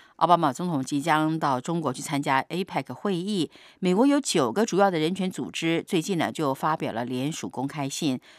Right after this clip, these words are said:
敦促奥巴马总统向中国领导人在访华的时候呢，明确地提出人权问题，发表对于公民社会的打压，不仅有碍两国发展战略伙伴关系，也是中国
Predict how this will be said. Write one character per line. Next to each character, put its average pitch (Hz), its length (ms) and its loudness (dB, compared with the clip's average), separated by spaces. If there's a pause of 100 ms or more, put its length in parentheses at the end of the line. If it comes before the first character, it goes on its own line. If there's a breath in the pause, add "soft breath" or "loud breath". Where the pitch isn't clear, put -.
(120 soft breath)
敦 180 240 2
促 165 380 -2
奥 165 140 2
巴 156 140 2
马 127 100 0
总 147 200 -4
统 120 340 -4 (320 soft breath)
向 160 260 2
中 170 200 -2
国 165 100 0
领 156 140 2
导 170 180 2
人 127 340 0 (220 soft breath)
在 139 240 2
访 123 180 -2
华 160 160 -4
的 202 120 2
时 139 100 -2
候 135 60 -4
呢， 139 100 -4 (240 soft breath)
明 175 240 4
确 311 140 2
地 202 80 2
提 - 180 -6
出 180 220 -2
人 139 180 -4
权 139 220 -4
问 156 160 -2
题， 120 420 -6 (160 soft breath)
发 185 220 6
表 131 200 0
对 165 160 -4
于 135 160 0
公 214 160 0
民 185 160 4
社 - 200 -2
会 185 120 -2
的 147 80 -6
打 - 340 -10
压， 190 280 2 (220 loud breath)
不 214 80 -6
仅 185 180 0
有 135 140 0 (100)
碍 135 300 0 (180 soft breath)
两 120 240 -2
国 139 180 0
发 214 240 2
展 - 220 -8
战 160 180 -2
略 143 140 -2
伙 - 160 -12
伴 139 180 -4
关 175 200 -2
系， - 180 -4 (200 loud breath)
也 131 280 -2
是 - 260 0
中 185 280 -2
国 131 280 2